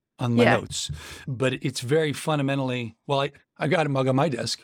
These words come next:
Speaker 1: that has a note, a, a line from a book, A Course in Miracles, that says, "Where would you have me go? What would you have me do? What would you have me say? And to whom?"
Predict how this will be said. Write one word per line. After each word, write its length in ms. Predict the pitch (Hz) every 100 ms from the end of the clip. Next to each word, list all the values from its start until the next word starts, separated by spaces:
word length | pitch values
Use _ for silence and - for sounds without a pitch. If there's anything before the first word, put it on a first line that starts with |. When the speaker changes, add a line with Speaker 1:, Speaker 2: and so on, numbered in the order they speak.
| -
Speaker 1:
that 120 | 120
has 180 | 120 113
a 120 | 117
note, 240 | 117 117 120
a, 60 |
a 240 | 113 113 120
line 320 | 117 120 117
from 340 | 120 113 110 113
a 40 |
book, 180 | 104 110
A 20 |
Course 280 | 113 131 113
in 80 | 113
Miracles, 420 | 117 120 113 113
that 100 | 143
says, 320 | - 117 95 -
"Where 180 | 123 131
would 140 | 131
you 100 | 123
have 140 | 123 120
me 100 | 113
go? 280 | 120 117 117
What 180 | 113
would 120 | 117 113
you 100 | 104
have 180 | 113
me 120 | 113 104
do? 320 | 110 110 110
What 160 | 107 123
would 120 | 117
you 80 | 107
have 140 | 107
me 80 | 107
say? 360 | - 113 104 104
And 140 | 101
to 80 | 117
whom?" 400 | 95 151 123 104